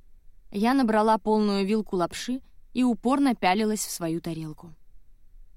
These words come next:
«Почему хуже?» не унималась Доун. Исаак заёрзал на стуле, при этом так сильно ударившись длинными ногами об стол, что одна упаковка упала.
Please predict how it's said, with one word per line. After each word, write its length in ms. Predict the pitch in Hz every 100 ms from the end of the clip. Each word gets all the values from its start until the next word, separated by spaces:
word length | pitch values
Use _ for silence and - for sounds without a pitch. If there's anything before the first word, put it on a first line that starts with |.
| -
«Почему 400 | - 240 359 349
хуже?» 360 | 254 226 170 160 -
не 140 | 190
унималась 480 | 185 190 190 175 170
Доун. 340 | 160 165 156 156 - - - -
Исаак 440 | 240 - 294 254 220
заёрзал 520 | 226 226 240 214 208
на 160 | 208
стуле, 460 | 202 - 269 208 160 - - -
при 140 | 214
этом 320 | 220 220 220 214
так 200 | 226 -
сильно 340 | 247 233 202
ударившись 580 | 196 202 185 180 - 170
длинными 380 | 202 226 202 190
ногами 460 | 190 196 185 185
об 160 | 180 185
стол, 340 | - 269 311 - - -
что 280 | - 247 208
одна 260 | 208 220
упаковка 500 | 214 214 - 254 -
упала. 500 | 226 214 185 170 165